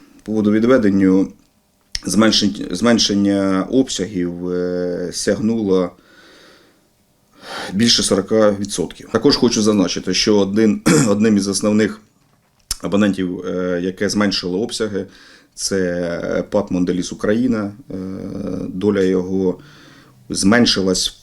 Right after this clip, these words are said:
фактично на сімдесят відсотків. Це один із основни-, основних джерел надходження нашого підприємства, тому, ну, даний фактор дуже негативно вплинув на, е, роботу нашого підприємства. Як ми вижили?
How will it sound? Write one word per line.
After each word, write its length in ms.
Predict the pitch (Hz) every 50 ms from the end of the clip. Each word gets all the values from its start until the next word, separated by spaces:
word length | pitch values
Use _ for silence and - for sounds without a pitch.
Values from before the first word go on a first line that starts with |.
| _ -
фактично 560 | - 87 - - - 117 104 - - 90 85
на 120 | 85 87
сімдесят 520 | 82 - 90 82 87 90 98 90 - - -
відсотків. 440 | - - - - - - - 92 95 - - - - - _ _ _ _ _ _ _ _
Це 140 | - - 113
один 260 | 107 104 110 120 107
із 180 | 107 104 - -
основни-, 420 | - 95 95 110 107 107 101 101
основних 500 | 92 95 95 - 110 107 104 98 90 87
джерел 340 | 90 90 101 98 104 98 90
надходження 500 | 90 92 - - - 139 123 120 113 110
нашого 280 | 110 104 - - - -
підприємства, 540 | 98 95 - 101 101 101 98 95 - 95
тому, 520 | 87 - 95 90 95 98 101 101 95 92 - - - - - - - - - - - _ _
ну, 200 | - 101 92 85 90
даний 520 | 87 90 101 107 95 101 101 101 101 98
фактор 380 | 95 - 107 98 - - 95 85
дуже 280 | 87 98 92 95 95
негативно 680 | 95 98 92 95 90 92 92 90 80 80 80 80 78 76
вплинув 420 | - - - 85 85 80 80 80
на, 400 | 80 80 78 76 76 76 78 - - - - -
е, 40 | - - 78 78 82
роботу 340 | 82 80 82 85 82 -
нашого 300 | - - - - - -
підприємства. 720 | - 73 - - - 82 80 78 73 71 - - - - - _ _ - - - - - - - - - - - - -
Як 220 | - 98 131 131 127
ми 100 | 120 113
вижили? 340 | 98 90 82 82 82 -